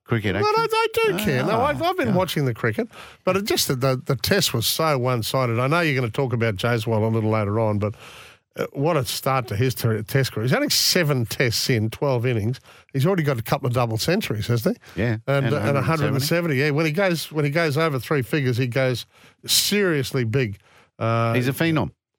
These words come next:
Speaker 2: Yeah.
Speaker 1: Phenom, and they're producing them out of nowhere very, very often. But England blew that test. Uh,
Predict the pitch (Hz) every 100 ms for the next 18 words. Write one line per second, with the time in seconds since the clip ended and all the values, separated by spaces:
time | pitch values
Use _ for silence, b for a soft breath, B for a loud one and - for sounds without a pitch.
0 | _ _ _ 147 139 - 139 156 101 73
1 | 82 92 98 104 98 107 92 - 107 147
2 | 143 107 90 107 127 - B B B B
3 | - 117 104 101 143 143 104 104 143 -
4 | - 95 139 131 110 110 107 123 - 78
5 | B B B 160 - 208 139 85 87 85
6 | 76 - - - - _ - -